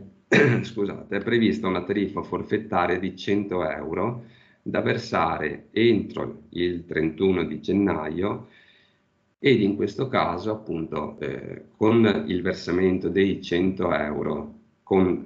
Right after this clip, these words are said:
mm, appunto il versamento dei cento euro a inizio gennaio, eh, si,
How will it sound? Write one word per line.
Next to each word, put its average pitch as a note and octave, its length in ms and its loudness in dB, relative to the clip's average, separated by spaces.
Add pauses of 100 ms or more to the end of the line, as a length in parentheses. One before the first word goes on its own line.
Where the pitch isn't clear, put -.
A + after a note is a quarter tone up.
(200)
mm, - 320 -12
appunto D#2+ 320 -2
il E2 80 2
versamento F2+ 480 0
dei F2 180 0
cento F2+ 380 0
euro F2 400 0
a F2 140 -2
inizio F2+ 420 0
gennaio, G2 880 0 (1700)
eh, - 680 -4 (100)
si, - 440 -2